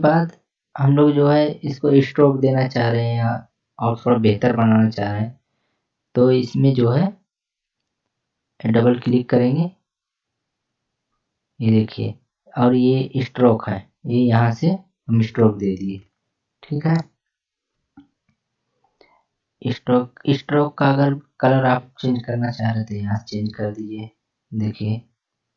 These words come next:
ये change हो गया, ये change हो गया, ये देखिए, मुझे तो और कोई नहीं पसंद है, ये,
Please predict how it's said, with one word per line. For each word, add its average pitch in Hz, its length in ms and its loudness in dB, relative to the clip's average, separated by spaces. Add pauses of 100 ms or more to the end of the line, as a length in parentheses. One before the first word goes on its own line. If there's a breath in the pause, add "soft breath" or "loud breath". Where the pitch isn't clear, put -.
(680)
ये 110 360 -2
change 107 300 0
हो 107 140 -2
गया, 123 240 -4 (680)
ये 107 180 -4
change 107 320 -2
हो 107 120 -4
गया, 131 260 -4 (1120)
ये 104 80 -8
देखिए, 110 460 -2 (2250)
मुझे 110 360 0
तो 117 180 -2 (180)
और 113 240 0
कोई 113 180 0
नहीं 113 220 0
पसंद 123 360 -4
है, 139 100 -2
ये, 113 360 -2